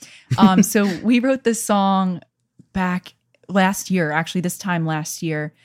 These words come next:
Speaker 1: And, um, I just knew that I, I knew right away that I really liked the song, and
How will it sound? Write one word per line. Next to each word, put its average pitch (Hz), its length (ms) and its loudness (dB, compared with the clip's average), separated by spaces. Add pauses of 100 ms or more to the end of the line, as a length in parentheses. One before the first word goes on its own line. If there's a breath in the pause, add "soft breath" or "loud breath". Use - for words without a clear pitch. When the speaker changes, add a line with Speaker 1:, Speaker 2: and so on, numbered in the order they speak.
(320 soft breath)
Speaker 1:
And, 175 540 0
um, 156 560 -2 (480)
I 208 80 4
just 220 200 0
knew 294 180 2
that 294 100 2
I, 196 200 0
I - 20 4
knew 240 160 4
right 220 180 2
away 180 200 0
that 175 120 0
I 165 40 -2
really 165 340 -2
liked 156 320 -6
the 170 80 -6
song, 147 580 -4
and 143 300 -4